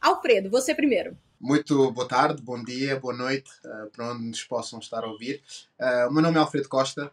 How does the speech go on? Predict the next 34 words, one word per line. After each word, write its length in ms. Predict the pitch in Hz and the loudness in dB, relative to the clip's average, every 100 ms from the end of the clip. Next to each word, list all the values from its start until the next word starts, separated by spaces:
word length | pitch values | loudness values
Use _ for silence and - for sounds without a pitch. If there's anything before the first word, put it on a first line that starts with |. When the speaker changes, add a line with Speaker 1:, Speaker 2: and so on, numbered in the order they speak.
| _ | _
Speaker 2:
sou 160 | 131 | -12
um 60 | 131 | -10
dos 80 | 131 | -8
fundadores 400 | 139 131 131 123 | -6 -4 -4 -6
da 80 | 117 | -8
plataforma 500 | 123 135 131 123 113 | -10 -4 -2 -2 -6
Tabanca 320 | 117 120 - | -6 -6 -6
T 100 | 135 | -4
V, 240 | 156 208 _ _ - _ _ - | -2 -2 _ _ -20 _ _ -2
eh, 440 | 131 131 127 123 - | 2 4 2 0 -6
e 60 | |
também 260 | 135 139 135 | -8 -6 -6
sou 280 | - 135 120 | -8 -6 -6
a 120 | 117 _ | -8 _
host 480 | 120 113 - - - | -8 -8 -10 -20 -20
na 600 | - 117 117 110 104 101 | -8 -4 -2 -2 -4 -6
rubrica, 760 | 101 127 117 117 - 117 110 101 - - - - | -10 -10 -8 -8 -4 -2 -2 -4 -14 -20 -16 0
eh, 260 | 123 117 110 | 4 4 2
Bantaba 360 | 139 131 131 | -2 -2 -4
Podcast, 640 | - 127 - 117 110 - - _ _ _ _ _ _ | -4 -4 -4 -6 -6 -10 -18 _ _ _ _ _ _
onde 560 | 120 120 120 117 117 113 | -12 -10 -8 -6 -4 -2
convidamos 760 | 120 117 120 127 127 120 - - | -4 -6 -4 -4 -4 -8 -8 -8
os 160 | 117 | -6
jovens 640 | 117 131 147 202 202 - _ | 2 4 4 0 -4 -8 _
da 140 | - 120 | -14 -6
diáspora 600 | 123 131 - - 175 185 _ 233 | -2 -2 -4 -6 -6 -8 _ -14
e 80 | 269 | -8
também 380 | 147 135 139 | -4 -2 -2
pessoas 480 | 151 - 135 127 - | -4 -6 -6 -6 -10
de 100 | - | -12
outros 240 | 123 - - | -12 -10 -10
cantos 440 | 117 110 - - _ _ _ | -8 -10 -12 -16 _ _ _
do 120 | - 117 | -8 -4
mundo 480 | 113 120 131 156 | -2 -2 -2 -4